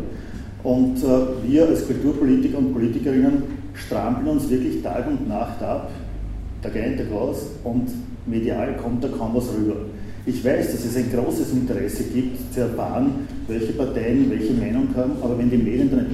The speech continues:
mitspielen, und ich meine da insbesondere den öffentlich-rechtlichen Rundfunk, dann kann das nicht wirklich funktionieren. Am Schluss heißt es dann immer wieder, äh, die Kulturpolitik macht nichts. Ich glaube, dass das nicht richtig ist. Äh,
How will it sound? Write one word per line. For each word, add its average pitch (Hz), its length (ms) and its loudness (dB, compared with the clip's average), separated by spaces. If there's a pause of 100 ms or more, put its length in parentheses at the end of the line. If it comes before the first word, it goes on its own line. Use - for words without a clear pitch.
mitspielen, 139 360 2
und 120 120 4
ich 120 120 0
meine 117 180 0
da 123 120 -2
insbesondere 120 760 0
den 110 420 0
öffentlich-rechtlichen 107 800 -2
Rundfunk, 113 520 -2 (400)
dann 120 160 2
kann - 220 0
das 143 160 2
nicht 135 180 0
wirklich 123 220 2
funktionieren. 120 640 0 (400)
Am 120 100 -2
Schluss 135 260 4
heißt 135 320 2
es - 60 -4
dann 139 140 4
immer 139 180 6
wieder, 143 200 4 (460)
äh, 123 140 -2
die 131 60 0
Kulturpolitik 135 680 2
macht 113 360 -2
nichts. - 300 -6
Ich - 60 -10
glaube, 143 200 0
dass 160 120 0
das 147 100 2
nicht 139 180 2
richtig 123 460 0
ist. - 140 -6 (460)
Äh, 123 320 2